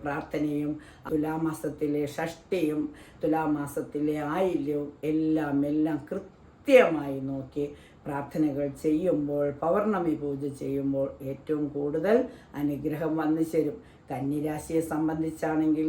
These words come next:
സൂര്യൻ മാസം പകുതി വരെ, അതായത് പതിനാറാം തീയതി വരെ സ്വന്തം ക്ഷേത്രത്തിലും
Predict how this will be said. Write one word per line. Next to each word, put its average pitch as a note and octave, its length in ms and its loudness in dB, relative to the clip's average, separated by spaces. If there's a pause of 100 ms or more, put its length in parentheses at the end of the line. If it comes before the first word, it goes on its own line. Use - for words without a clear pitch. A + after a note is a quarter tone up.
(140)
സൂര്യൻ E3+ 420 2 (140)
മാസം G#3 380 -2 (120)
പകുതി A#3 480 2
വരെ, D#3+ 300 0
അതായത് D3 320 -4 (100)
പതിനാറാം F#3 720 4
തീയതി G#3 260 6
വരെ G3 220 6 (420)
സ്വന്തം G#3 580 6
ക്ഷേത്രത്തിലും C#3+ 720 0